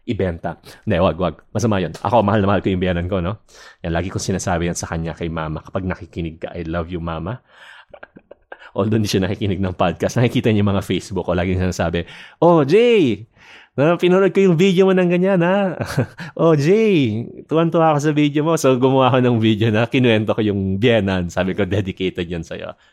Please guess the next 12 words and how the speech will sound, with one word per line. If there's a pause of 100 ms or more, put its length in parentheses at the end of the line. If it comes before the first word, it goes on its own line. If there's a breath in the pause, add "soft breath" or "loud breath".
(180 soft breath)
Plus
the (100)
Opa (340)
heart
sign. (880 soft breath)
Now, (440)
those
are
some
of
my (160)
tips